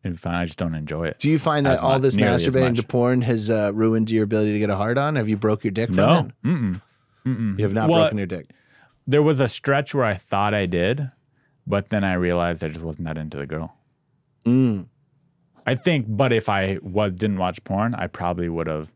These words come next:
Speaker 1: been able to hook up with the girl that I wasn't that into. Does that make sense?
Speaker 2: Yeah, a hundred percent. A hundred percent. Yeah, 'cause if that was the only stimulation you were getting.
Speaker 1: Yeah, I would have been able to.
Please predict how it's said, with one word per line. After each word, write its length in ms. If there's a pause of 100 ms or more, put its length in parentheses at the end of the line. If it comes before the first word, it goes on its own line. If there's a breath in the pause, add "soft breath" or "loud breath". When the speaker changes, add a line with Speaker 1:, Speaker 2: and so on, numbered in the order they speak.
(220)
Speaker 1:
been 140
able 320
to 180
hook 180
up 160
with 100
the 60
girl 280
that 160
I 40
wasn't 280
that 160
into. 240
Does 1500
that 60
make 120
sense? 360 (120)
Speaker 2:
Yeah, 160
a 40
hundred 220
percent. 300 (440)
A 60
hundred 200
percent. 320
Yeah, 200
'cause 180
if 80
that 140
was 100
the 80
only 280
stimulation 600
you 80
were 80
getting. 380
Speaker 1:
Yeah, 280
I 40
would 140
have 120
been 120
able 260
to. 180